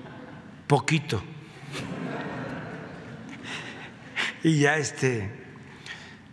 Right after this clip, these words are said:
se ríen y ya pasé. Sí, sin problema. Eso hablando de las aduanas, ¿no? Que, por cierto, eh, los que han viajado lo saben,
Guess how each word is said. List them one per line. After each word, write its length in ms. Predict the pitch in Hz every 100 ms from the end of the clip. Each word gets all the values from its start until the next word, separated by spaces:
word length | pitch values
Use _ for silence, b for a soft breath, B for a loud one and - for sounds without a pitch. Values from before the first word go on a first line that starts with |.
| -
se 320 | - - 160
ríen 460 | 143 160 175 170 175
y 960 | - - - - - - - - - -
ya 120 | 107
pasé. 280 | 113 - 131 - - - - - - - - - - -
Sí, 120 | 127 - - - - - -
sin 220 | - 123
problema. 500 | 120 131 143 156 117
Eso 240 | 180 - 208
hablando 380 | 165 175 175
de 80 | 160
las 240 | 143 143 -
aduanas, 560 | 156 85 80 - -
¿no? 80 | 139 139 - -
Que, 120 | -
por 220 | 113 127 131
cierto, 420 | 190 185 - 151 B B B B B - - 175 180 - - - - - - - - -
eh, 480 | 127 120 117 110 107
los 160 | 110 -
que 140 | 127
han 180 | 123 156
viajado 560 | 131 101 120 131 120 107 104
lo 80 | 101
saben, 480 | 107 117 120 113